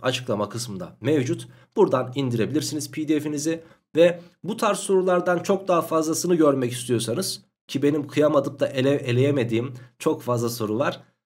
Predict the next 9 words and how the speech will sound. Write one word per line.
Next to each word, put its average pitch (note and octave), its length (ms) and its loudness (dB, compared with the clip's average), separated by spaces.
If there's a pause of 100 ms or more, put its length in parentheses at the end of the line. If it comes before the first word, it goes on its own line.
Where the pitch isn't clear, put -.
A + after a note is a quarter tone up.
(180)
Bu F#3+ 120 -4
tarz D#3+ 200 2
sorulardan A#2+ 540 -2
çok F3+ 240 -2
fazla A#2 240 0
görmek A#2+ 360 -2
istiyorsanız C#3 640 -4 (300)
dediğim D3 340 2
gibi C3+ 400 -2